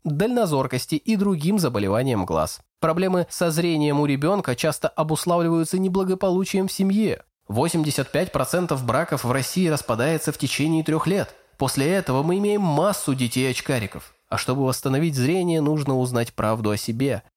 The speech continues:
По его словам, после тренинга участники восстанавливают не только зрение,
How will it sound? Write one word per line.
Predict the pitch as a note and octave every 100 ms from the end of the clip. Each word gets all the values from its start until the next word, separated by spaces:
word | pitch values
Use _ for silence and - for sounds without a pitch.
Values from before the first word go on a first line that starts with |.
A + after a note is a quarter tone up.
| _
По | -
его | E3+ G3+
словам, | G3 E3 F3 G#3
после | D#3 D3+ D#3+
тренинга | D3+ F#3 G3+ F3
участники | D#3+ D#3 F#3 G3 F3+
восстанавливают | F3 - E3+ F3+ F3+ F#3 G3+
не | F#3+
только | F#3+ F#3 F#3
зрение, | E3 F3 D#3+ A#2 E2+